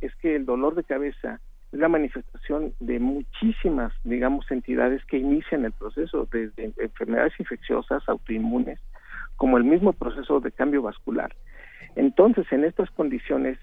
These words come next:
sí debemos ser muy, muy, los médicos y, y, y quienes padecen esto deben dar una explicación adecuada del proceso, porque hoy reconocemos lo que hace todavía diez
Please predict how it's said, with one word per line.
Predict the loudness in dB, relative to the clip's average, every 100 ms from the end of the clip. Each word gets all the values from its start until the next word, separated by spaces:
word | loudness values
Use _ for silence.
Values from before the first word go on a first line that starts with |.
| 0
sí | 4
debemos | 6 6 2 0
ser | -2
muy, | 0 2 2 2
muy, | 0 0 0 -2
los | -4 -4
médicos | 0 0 0 -2 -4 -4 -8
y, | -2 -2 -2 -4
y, | -6 -6
y | -6
quienes | 0 0 0
padecen | 2 2 4 2 2
esto | 0 4
deben | 8 10
dar | 10 8 6
una | 4 4
explicación | 2 -2 -2 2 4 4 2 2 0
adecuada | 2 2 4 6 6 2
del | -4
proceso, | -8 -8 -8 -8 -8 -12 -12 -18 -18 -16 -16 -16 -6 6
porque | 6 6 2 4
hoy | 4
reconocemos | 2 0 0 -2 -4 -4 -4 -8 -10 -6
lo | -4 0
que | 0
hace | 2 2
todavía | 2 2 2 2 0 0
diez | -2